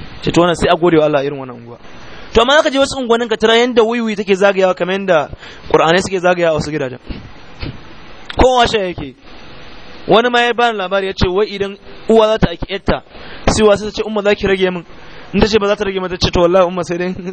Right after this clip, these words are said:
<laughs> ki nemi wani." Allah ka kiyashe mu. Allah ka rufa asiri. To mutum ne ya koyar da irin wannan, shi ya fara kawo wannan barnar unguwar. Kuma ta karɓi ta bazu.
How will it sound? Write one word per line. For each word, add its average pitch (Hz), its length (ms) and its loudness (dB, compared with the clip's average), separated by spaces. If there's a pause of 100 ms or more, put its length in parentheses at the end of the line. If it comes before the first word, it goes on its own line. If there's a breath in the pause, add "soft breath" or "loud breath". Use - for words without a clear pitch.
(160)
<laughs> - 340 -16
ki 170 100 4
nemi 156 240 4
wani." 156 180 2 (1600)
Allah 170 200 2
ka 143 80 -4
kiyashe 147 380 -2
mu. 131 80 -10 (1000)
Allah 160 200 2
ka 143 100 -6
rufa 135 180 -6
asiri. 117 240 -14 (420 loud breath)
To 254 140 6
mutum 320 300 -4
ne 302 120 0
ya 294 60 2
koyar 294 300 2
da 277 80 -4
irin 262 180 -2
wannan, 254 160 -2
shi 294 200 -6
ya 311 60 -4 (180)
fara 311 320 0
kawo 214 420 -4 (460)
wannan 196 300 2
barnar 214 300 2
unguwar. 156 320 -4 (2750)
Kuma 302 240 4
ta - 140 -2
karɓi 240 340 2
ta 254 140 4
bazu. 175 240 -2